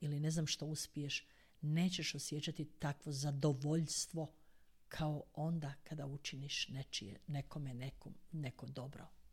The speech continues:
To je takav ekstremni osjećaj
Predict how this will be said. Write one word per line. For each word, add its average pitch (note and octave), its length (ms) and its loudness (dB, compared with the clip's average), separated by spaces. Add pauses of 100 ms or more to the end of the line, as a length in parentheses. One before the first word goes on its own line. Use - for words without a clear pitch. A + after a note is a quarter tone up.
(1300)
To - 120 -10
je D#3 40 -4 (260)
takav D#3+ 460 -4 (500)
ekstremni D3+ 840 0
osjećaj - 760 -4